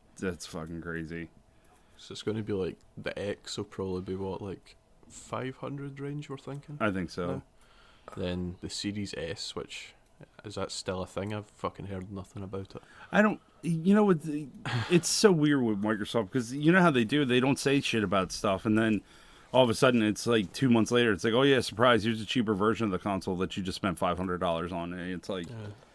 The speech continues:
Speaker 1: yeah.
Speaker 2: So maybe the Series S is, like, three fifty, four hundred range.
Speaker 1: I like
Speaker 2: And then the X is now dropped down to that two fifty, three hundred.
Speaker 1: I like to see the sales numbers on the, uh,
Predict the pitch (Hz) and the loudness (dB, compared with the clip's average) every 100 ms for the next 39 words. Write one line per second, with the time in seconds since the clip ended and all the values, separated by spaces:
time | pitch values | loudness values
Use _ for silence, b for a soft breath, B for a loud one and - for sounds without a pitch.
0 | b b b b 113 98 107 104 98 90 | b b b b -8 -8 -4 -4 -4 -6
1 | - 95 98 87 90 - - 101 85 - | -6 -6 -6 -4 -4 -6 -10 -8 -8 -10
2 | - 87 95 - - - - - - - | -10 -8 -8 -8 -10 -10 -14 -14 -14 -10
3 | 110 113 113 117 123 123 120 127 123 - | -8 -8 -10 -10 -10 -8 -8 -10 -14 -20
4 | _ b b b b b 104 165 110 87 | _ b b b b b -2 0 0 -2
5 | 90 87 87 - - 95 - - 92 90 | -6 -6 -8 -8 -4 -4 -4 -10 -8 -8
6 | 92 95 92 - - - 92 101 92 95 | -8 -8 -8 -8 -12 -8 -6 -6 -8 -8
7 | - _ _ - 98 101 95 - 98 - | -10 _ _ -8 -8 -6 -10 -8 -12 -10
8 | 107 104 104 104 104 - - - _ _ | -10 -8 -8 -8 -10 -12 -20 -20 _ _
9 | _ - 101 147 107 - 120 104 101 90 | _ -6 4 4 4 0 2 4 2 0
10 | - 117 98 113 101 101 98 95 90 90 | -2 -2 0 0 2 0 0 0 -2 -4
11 | 85 80 | -6 -6